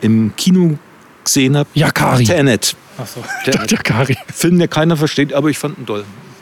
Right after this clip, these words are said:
Speaker 2: Ich hab, äh, wie gesagt, ich war seit ungefähr hundert Jahren nicht im Kino. Äh, keine Zeit. Keine Zeit, keine Möglichkeit. So ist es. Mensch, man könnte so viel machen. Man könnte so viel machen.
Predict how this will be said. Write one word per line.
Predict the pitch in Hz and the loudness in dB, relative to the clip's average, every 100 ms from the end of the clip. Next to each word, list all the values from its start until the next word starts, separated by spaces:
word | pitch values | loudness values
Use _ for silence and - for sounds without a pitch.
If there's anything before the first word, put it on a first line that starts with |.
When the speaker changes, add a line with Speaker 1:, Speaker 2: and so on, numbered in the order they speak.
| - - | -20 -2
Speaker 2:
Ich | 180 - | 0 0
hab, | 170 - | -2 -4
äh, | 202 180 - | -2 -2 0
wie | 180 | 0
gesagt, | 175 151 | 2 0
ich | 147 120 | 0 0
war | 151 | 0
seit | 160 156 | 0 0
ungefähr | 151 147 143 | 0 2 2
hundert | 151 139 | 2 2
Jahren | 135 131 | 2 4
nicht | 131 | 2
im | 120 | 2
Kino. | 135 120 120 - - - - - - - - - - - - - - - | 2 2 0 -12 -20 -20 -20 -20 -20 -20 -20 -20 -20 -20 -20 -20 -20 -2
Äh, | 135 117 92 - - - - - - - | 0 2 2 0 0 -8 -14 -16 -18 -14
keine | - - | -8 -6
Zeit. | - - - - - - - | -6 -8 -12 -10 -10 -12 -12
Keine | - 147 | -4 0
Zeit, | 165 175 | 0 0
keine | - 143 | 0 0
Möglichkeit. | 151 147 147 147 - - - - - - - - - - - - | 2 0 0 -2 -4 -20 -20 -20 -20 -20 -20 -20 -20 -20 -20 -14
So | - 151 | -6 -4
ist | 117 | -4
es. | 107 - - - - - - - - - - - - - - - - - - | -4 -6 -8 -16 -20 -20 -20 -20 -20 -20 -20 -20 -20 -16 -14 -14 -16 -20 -2
Mensch, | 143 160 160 - - - - | 2 2 2 0 -4 -8 -6
man | - 143 | -2 0
könnte | 147 147 | 0 0
so | 165 | 2
viel | 156 | 2
machen. | 147 147 135 120 - - - - - | 4 4 2 -2 -8 -20 -20 -20 -8
Man | 139 | -6
könnte | - 131 | -2 -2
so | 143 135 | 0 2
viel | 135 | 2
machen. | 120 113 117 | 0 -2 -4